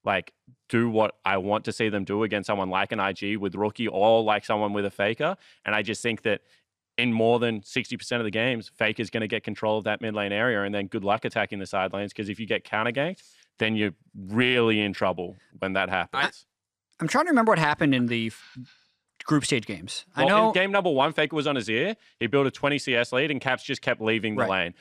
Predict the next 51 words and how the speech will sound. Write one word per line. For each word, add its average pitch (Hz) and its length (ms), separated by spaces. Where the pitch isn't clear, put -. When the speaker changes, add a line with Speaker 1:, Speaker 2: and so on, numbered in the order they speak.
Speaker 1:
which 135 160
was 147 100
Speaker 2:
Mm-hmm. 139 60
Speaker 1:
a - 20
great 139 320
strategy 139 360
for 120 120
Caps. 92 240
And 113 80
that's 131 160
what 170 80
I 143 100
hope 135 200
I 113 80
see 120 220
G 117 200
two 107 180
do, 110 280
'cause 120 140
I 120 80
think 139 220
the 120 100
worst 117 400
thing 131 120
you 123 120
can 123 100
fall 113 280
into 117 200
right 117 220
now 117 240
against 104 380
mid 110 200
lane 113 180
of 107 100
S 107 120
K 110 140
T 151 260
is, 104 280
"Let's 104 320
just 110 200
lane 101 240
into 87 260
him." - 180
But 123 120
the 127 80
problem 135 360
is, 135 120
is 107 140
he 127 160
plays 117 320
Aurelia, 104 560